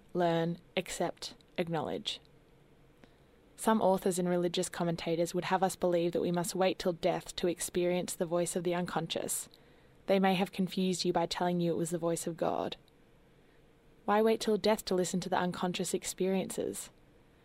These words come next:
They are your own experiences after all, voices talking to you. It's too late when you're dying.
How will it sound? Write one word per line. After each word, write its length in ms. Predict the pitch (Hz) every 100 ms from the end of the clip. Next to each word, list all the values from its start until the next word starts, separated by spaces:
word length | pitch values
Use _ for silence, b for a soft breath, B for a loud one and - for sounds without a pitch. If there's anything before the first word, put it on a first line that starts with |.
| b -
They 160 | 196
are 100 | 196
your 160 | 202 -
own 200 | 185 190
experiences 760 | 185 - 175 165 170 - 185 170
after 400 | 170 175 - 160
all, 300 | 151 - - b b b
voices 340 | - 196 - 170
talking 280 | 190 175 165
to 100 | 170
you. 360 | 165 165 190 - - - - - - - _ - _
It's 180 | 196 -
too 220 | - 220
late 200 | 196 175
when 160 | 180 175
you're 120 | 175
dying. 500 | 165 156 147 165 175